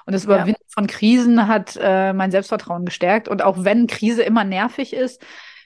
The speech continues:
Speaker 1: klingt jetzt so ein bisschen so Oma-weise, aber die sind auch dazu da, dass man am Ende so ein bisschen mehr, äh, sich auf die Schulter klopft und sagt, „Ja, wird schon irgendwie“, ne?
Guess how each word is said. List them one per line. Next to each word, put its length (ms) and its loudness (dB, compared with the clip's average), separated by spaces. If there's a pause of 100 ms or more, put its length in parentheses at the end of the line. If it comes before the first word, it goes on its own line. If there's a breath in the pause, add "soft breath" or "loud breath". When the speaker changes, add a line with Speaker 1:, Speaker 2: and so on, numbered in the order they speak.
(120 loud breath)
Speaker 1:
klingt 160 0
jetzt 100 0
so 40 0
ein 40 -2
bisschen 220 2
so 120 2
Oma-weise, 760 2
aber 400 2
die 120 -6
sind 180 -6
auch 100 -4
dazu 260 -8
da, 280 0
dass 140 -6
man 120 -6
am 80 -6
Ende 320 0
so 80 -2
ein 60 -4
bisschen 260 -4
mehr, 580 -2
äh, 40 -4
sich 180 -8
auf 60 -6
die 100 -8
Schulter 260 0
klopft 280 -2
und 80 -4
sagt, 160 0
„Ja, 140 2
wird 140 -4
schon 180 -8
irgendwie“, 420 -8
ne? 240 -2